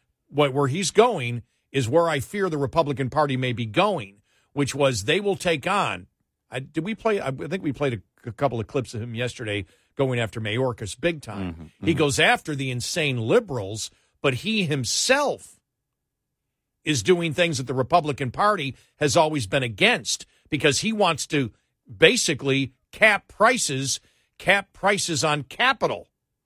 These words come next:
Speaker 2: Mm-hmm.
Speaker 1: Instead of saying, "Look, credit card rates are going up because inflation is going up and the
Speaker 2: Mm-hmm.
Speaker 1: government's causing it to do it," which would be a conservative,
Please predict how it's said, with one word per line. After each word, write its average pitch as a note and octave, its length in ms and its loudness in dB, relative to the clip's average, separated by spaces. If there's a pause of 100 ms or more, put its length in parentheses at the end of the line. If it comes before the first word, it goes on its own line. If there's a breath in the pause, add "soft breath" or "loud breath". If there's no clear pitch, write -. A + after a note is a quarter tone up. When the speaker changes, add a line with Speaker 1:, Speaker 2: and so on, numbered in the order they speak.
Speaker 2:
Mm-hmm. E2+ 280 -10 (520)
Speaker 1:
Instead E3 400 2
of F#3 120 -2
saying, E3+ 440 0 (420)
"Look, G#3 380 2 (420)
credit F#3+ 280 2
card D#3 180 0
rates E3+ 240 -2
are C#3 40 -2
going D3 280 2
up F#3+ 120 0
because C3 240 -4
inflation D3 500 0
is A#2+ 140 0
going A#2+ 300 4
up A2+ 320 4
and C#3+ 240 2
the C3 40 4
Speaker 2:
Mm-hmm. G#2+ 40 2
Speaker 1:
government's F3 420 4
causing D3 380 4
it A#2+ 120 -2
to A#2 80 -6
do A#3+ 200 2
it," E3 120 -4
which C#3+ 180 -4
would C#3+ 100 0
be C3+ 140 2
a A#2+ 60 2
conservative, C3 760 0